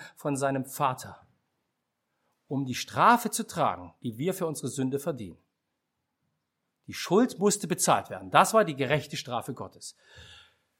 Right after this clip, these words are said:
So, das ist dann spätestens der Punkt, wo Leute sagen, die jetzt keine Gläubigen, keine Christen sind, die sagen, „Boah, Leute, deshalb wollen wir mit euch nichts zu tun haben.“ Ja, gestern war auch jemand, der sagte,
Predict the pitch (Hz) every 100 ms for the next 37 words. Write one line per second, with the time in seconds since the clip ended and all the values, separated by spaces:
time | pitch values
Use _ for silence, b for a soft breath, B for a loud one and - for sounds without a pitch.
0 | _ _ - 185 143 95 - 151 175 165
1 | 147 180 165 156 - 143 170 185 151 151
2 | 156 160 147 175 185 147 156 175 160 147
3 | 139 - 175 208 175 185 185 156 180 180
4 | 165 190 190 190 190 190 151 175 175 170
5 | 139 143 127 120 117 107 98 92 - -
6 | - 131 123 139 135 113 - 240 - B
7 | B B B B _ _ _ _ - -
8 | - 175 214 175 156 151 151 - - _
9 | _ _ - 147 156 151 151 120 131 -
10 | 143 151 147 110 85 - _ _ 160 156
11 | 156 160 139 156 147 156 156 143 139 143
12 | 156